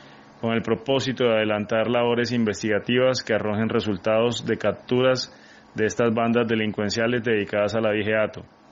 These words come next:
La décima Brigada y sus soldados continúan en el sector desarrollando operaciones de control institucional del territorio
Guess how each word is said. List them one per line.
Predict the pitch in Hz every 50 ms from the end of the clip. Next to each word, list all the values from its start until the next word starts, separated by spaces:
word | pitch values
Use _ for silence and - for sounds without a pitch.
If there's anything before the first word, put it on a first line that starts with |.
| - - - - - - - - - - - - -
La | 110 110 110 117
décima | 123 113 127 135 135 131
Brigada | 127 120 117 113 117 120
y | 123
sus | 120 123 127
soldados | 120 123 107 104 110 110 113 117 127 131 127 - - - - - - - - -
continúan | - 117 113 110 - 117 113 120 127 131 135 135 135 139 147 139 -
en | 135 120 117
el | 117 110
sector | - 113 - - - 123 120 117
desarrollando | 120 131 117 135 127 120 117 113 110 110 117 120
operaciones | 110 - 123 117 104 107 110 117
de | 117 127 107
control | 117 110 104 - 107 113 113
institucional | 117 120 117 - 117 101 113 101 110 107 104 104 107
del | 113 117 110
territorio | - 120 107 107 107 92 - 127 120 110 101 98